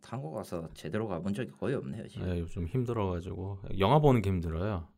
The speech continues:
Speaker 1: 아.
Speaker 2: 예, 영화 보는 게 힘들어서 그냥 그 영화관 가는 게 힘들어요. 그냥, 그냥 시간이 있어도 가기가 싫어. <laughs> 그냥, 그냥 그 시간에 침대에 누워 있는 게 나을 것 같아라는 생각이.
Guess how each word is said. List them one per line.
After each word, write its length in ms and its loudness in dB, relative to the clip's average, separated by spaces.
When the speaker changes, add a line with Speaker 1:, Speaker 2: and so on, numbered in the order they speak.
Speaker 1:
아. 540 -6
Speaker 2:
예, 60 -4
영화 200 -2
보는 240 -2
게 100 -8
힘들어서 600 -4
그냥 260 4
그 120 8
영화관 340 12
가는 320 8
게 100 8
힘들어요. 580 8
그냥, 320 2
그냥 280 4
시간이 340 10
있어도 260 8
가기가 380 6
싫어. 260 4
<laughs> 260 0
그냥, 300 4
그냥 180 0
그 100 2
시간에 320 4
침대에 340 4
누워 180 0
있는 160 0
게 60 0
나을 160 0
것 100 -4
같아라는 760 -2
생각이. 280 -2